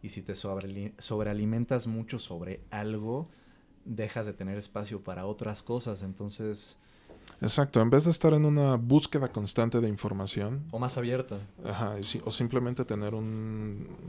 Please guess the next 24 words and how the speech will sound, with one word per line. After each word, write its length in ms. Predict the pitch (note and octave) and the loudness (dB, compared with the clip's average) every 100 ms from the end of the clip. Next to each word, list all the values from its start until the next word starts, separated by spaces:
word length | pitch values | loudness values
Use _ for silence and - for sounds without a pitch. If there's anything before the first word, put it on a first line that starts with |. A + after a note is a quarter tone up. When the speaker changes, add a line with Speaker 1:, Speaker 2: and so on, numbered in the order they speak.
| C3+ | -6
Speaker 2:
un 100 | A2+ | 0
punto 340 | - B2 B2 | 2 4 4
de 80 | A2 | 4
vista 280 | G2+ G2+ A2 | 4 2 -2
más 260 | G#2 G#2 B2+ | -2 -2 -2
abierto, 580 | A#2 A#2+ A#2 A#2 C#3 - | 2 2 2 -4 -4 -6
Speaker 1:
Un 100 | G#2 | -4
Speaker 2:
eh, 20 | |
Speaker 1:
criterio. 460 | G#2 G2 G#2 G#2 F#2+ E2 - - - - - | -4 0 2 2 0 -6 -18 -20 -20 -20 -16
Speaker 2:
solo, 420 | - G#2+ A2+ A2 - A2 A2 | -10 -6 -6 -6 -8 -12 -10
so-, 360 | - - G2+ | -8 -6 -6
solo 300 | A#2+ A#2+ A#2 | -2 0 0
estás 520 | A#2+ - A#2 A2+ - - | 0 -2 -2 -2 -6 -8
en-, 200 | A#2+ G#2+ - | -6 -6 -2
encerrado 600 | A2+ - G#2 A#2+ A#2 A#2+ | -2 0 -2 2 2 2
en 80 | |
tu 120 | B2 G#2 | 2 2
mundo 560 | A#2 C3 A#2 B2 D#3+ - | 4 4 4 2 2 -4
y 580 | - G#2 G2+ F#2+ G2+ - | -2 2 2 2 0 0
en 220 | G#2 G2 | 0 0
tus 1040 | F#2 F#2+ F#2+ G2 F#2+ A2+ - - - - - | -2 -2 0 0 -2 -6 -10 -10 -12 -14 -2
opiniones. 800 | G#2 G2+ G2+ G2+ F#2+ F2+ G#2 - | -2 0 -2 -4 -4 -6 -8 -8
Y 200 | G2 G2 | -6 -6
cual-, 500 | G2 G#2 G2+ G2+ G2+ | -2 2 4 4 0